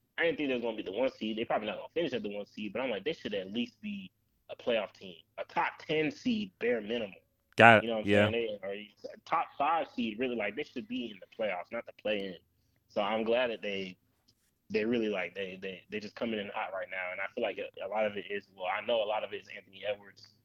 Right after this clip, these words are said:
Speaker 1: saying, like, "Okay, I
Speaker 2: Mm-hmm.
Speaker 1: refuse to be." So we gotta, we gotta win.
Speaker 2: Minnesota is, it caught me by, like I said, it caught me by surprise. I ain't gonna say I slept on Ant, but I didn't know Ant would be able to really carry that team like he has been, man. I mean,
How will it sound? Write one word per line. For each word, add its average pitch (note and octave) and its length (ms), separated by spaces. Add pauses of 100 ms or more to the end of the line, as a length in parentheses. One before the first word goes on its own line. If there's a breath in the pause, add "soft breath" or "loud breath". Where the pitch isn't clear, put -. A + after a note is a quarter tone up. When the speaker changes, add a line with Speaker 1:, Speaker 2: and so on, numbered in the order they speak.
(320)
Speaker 1:
saying, G2+ 280
like, F#2 140 (120)
"Okay, - 80
I A2 140
Speaker 2:
Mm-hmm. G#2+ 100
Speaker 1:
refuse G#2+ 480
to F#2 100
be." F#2+ 320 (420)
So - 140
we B2 60
gotta, G#2 280
we A#2 80
gotta G#2 200
win. G2 140 (200)
Speaker 2:
Minnesota G2+ 680
is, F2+ 360 (500)
it G#2 120
caught G2 200
me F#2 120
by, E2 160
like G2+ 180
I G#2 60
said, F#2+ 180
it E2+ 80
caught A2+ 180
me A2 120
by G2+ 160
surprise. G2+ 600 (520)
I B2+ 120
ain't C#3+ 120
gonna C3+ 100
say C3 200
I A#2 100
slept B2 300
on A#2 220
Ant, B2 280 (200)
but A2+ 180
I B2+ 120
didn't A#2+ 200
know A#2+ 220
Ant A#2+ 320
would A2 180
be A2+ 160
able G#2+ 280
to F#2+ 140
really G#2 420 (800)
carry B2 300
that G#2+ 220
team A2+ 320
like G2 220
he G2 140
has F#2+ 420
been, F2 320
man. F2+ 280
I F#2+ 80
mean, F2+ 300